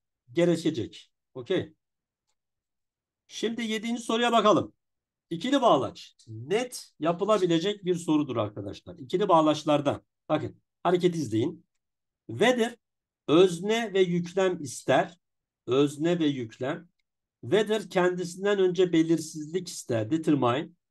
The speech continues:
Ee, kesinlikle whether'ın görüntüsüne uygun. Okey.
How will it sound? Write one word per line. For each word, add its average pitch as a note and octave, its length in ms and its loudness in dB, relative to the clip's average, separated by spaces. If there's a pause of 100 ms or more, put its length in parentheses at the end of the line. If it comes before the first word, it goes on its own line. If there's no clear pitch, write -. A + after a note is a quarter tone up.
(960)
Ee, A#2+ 300 -4
kesinlikle G3+ 720 -4
whether'ın F#3 460 -2
görüntüsüne D#3+ 480 -2
uygun. C3+ 480 0 (340)
Okey. - 360 -6